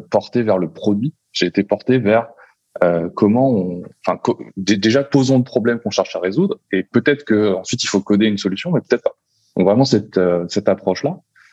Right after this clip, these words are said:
Donc ça m'a permis, euh, de, de faire, euh, mes armes, par exemple, en expérience utilisateur, avec des tests utilisateurs, c'est-à-dire qu'on met un, un produit devant,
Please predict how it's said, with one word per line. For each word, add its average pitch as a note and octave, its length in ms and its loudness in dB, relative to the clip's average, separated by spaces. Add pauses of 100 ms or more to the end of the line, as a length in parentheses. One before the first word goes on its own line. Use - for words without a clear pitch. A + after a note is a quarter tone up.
(160)
Donc F#2+ 120 0
ça G#2 100 2
m'a F#2+ 120 2
permis, G#2 440 0
euh, F2 580 -4
de, F2 180 -4
de E2+ 160 -6
faire, G2 320 0
euh, E2+ 280 0
mes F2 240 0
armes, G2+ 180 0
par E2+ 140 -2
exemple, F2+ 280 -4
en F2 60 -2
expérience F#2 340 -2
utilisateur, A#2 580 0
avec F2+ 220 -2
des E2+ 80 -2
tests - 280 -4
utilisateurs, G#2+ 520 -2
c'est-à-dire F#2 300 -2
qu'on F2+ 120 -4
met G#2 200 2
un, F2+ 220 2
un F2+ 100 0
produit G2 380 -2
devant, F#2+ 480 -4